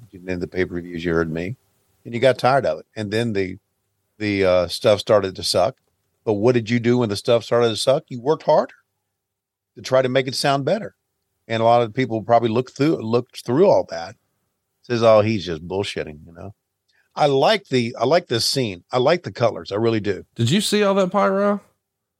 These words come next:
Speaker 2: That, I mean,
Speaker 1: What?
Speaker 2: there was so much pyro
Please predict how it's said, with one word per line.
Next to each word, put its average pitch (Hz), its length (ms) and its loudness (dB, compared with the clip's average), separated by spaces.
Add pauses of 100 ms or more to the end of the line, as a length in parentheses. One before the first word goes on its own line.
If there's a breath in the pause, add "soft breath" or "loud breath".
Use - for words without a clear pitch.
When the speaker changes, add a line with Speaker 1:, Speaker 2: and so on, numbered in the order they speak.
(800)
Speaker 2:
That, 143 260 0
I 139 80 0
mean, 135 160 2
Speaker 1:
What? 139 60 0
Speaker 2:
there 190 100 2
was 175 140 0
so 175 180 -2
much 151 260 -4
pyro 110 720 0